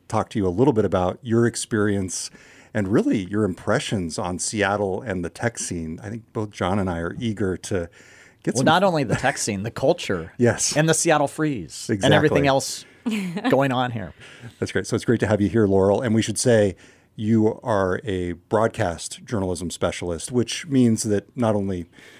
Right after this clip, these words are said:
Speaker 1: are you doing reporting, but you have been focusing in part on audio and radio. So I hope it's not too much to say, and you can edit this out later if you want,
Speaker 2: <laughs>
Speaker 1: because Laurel's gonna edit this episode as one of the capstone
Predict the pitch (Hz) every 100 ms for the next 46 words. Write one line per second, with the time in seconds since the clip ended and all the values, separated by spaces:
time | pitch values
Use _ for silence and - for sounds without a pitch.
0 | _ - 92 87 92 98 92 92 120 110
1 | 101 92 135 113 104 101 87 113 101 90
2 | 98 - - 90 87 98 82 85 85 -
3 | 80 78 78 - - 117 113 82 78 110
4 | 90 95 95 82 73 73 _ - 90 78
5 | - _ _ _ _ - 101 - 107 92
6 | - 101 90 - - - 78 76 78 113
7 | 90 - 110 - 98 101 101 95 120 104
8 | 107 117 120 120 113 143 147 190 240 -
9 | 131 - 123 143 151 135 143 147 160 190
10 | 156 139 143 123 123 117 113 104 104 -
11 | - - 113 117 127 107 - 123 127 -
12 | 127 110 101 90